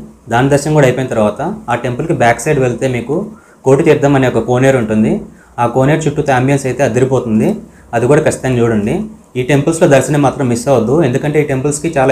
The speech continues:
హిస్టారికల్ సిగ్నిఫికెన్స్ ఉంది. ఈ టెంపుల్స్ హిస్టరీ కనుక మీరు తెలుసుకోవాలనుకుంటే నేను దీని మీద డెడికేటెడ్ వీడియో చేశాను. ఒకసారి నా ఛానల్లోకి వెళ్ళి కర్ణాటక ప్లేలిస్ట్లో గోకర్ణ టెంపుల్ హిస్టరీ అని చెప్పి ఒక వీడియో ఉంటుంది,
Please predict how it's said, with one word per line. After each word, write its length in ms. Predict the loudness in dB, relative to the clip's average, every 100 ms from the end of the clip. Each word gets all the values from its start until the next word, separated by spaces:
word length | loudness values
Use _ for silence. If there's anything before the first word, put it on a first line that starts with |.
| 0
హిస్టారికల్ 400 | 0 -2 -2 -2
సిగ్నిఫికెన్స్ 440 | -2 -2 0 -2 -2
ఉంది. 180 | -2 0 -2 -4 -18 -10 -4
ఈ 40 | 0
టెంపుల్స్ 320 | 2 2 0
హిస్టరీ 240 | 0 0 2
కనుక 160 | 2 2
మీరు 100 | 2 0
తెలుసుకోవాలనుకుంటే 680 | -2 2 2 2 0 -2 0 0
నేను 140 | 0 0
దీని 120 | -2
మీద 80 | 0
డెడికేటెడ్ 380 | -2 -2 0 0 2
వీడియో 140 | 4 2
చేశాను. 340 | 0 -2 -4 -6 -8 -20 -14
ఒకసారి 240 | -4 0 0
నా 60 | 2
ఛానల్లోకి 360 | 2 2 0 0
వెళ్ళి 140 | 0 0
కర్ణాటక 340 | 2 2 2 0
ప్లేలిస్ట్లో 380 | 0 0 -2 0 2
గోకర్ణ 300 | 2 2 0 0
టెంపుల్ 180 | -4 -4
హిస్టరీ 240 | -2 0 2
అని 80 | 0
చెప్పి 120 | -2
ఒక 60 | 0
వీడియో 180 | 4 4 2
ఉంటుంది, 280 | 0 0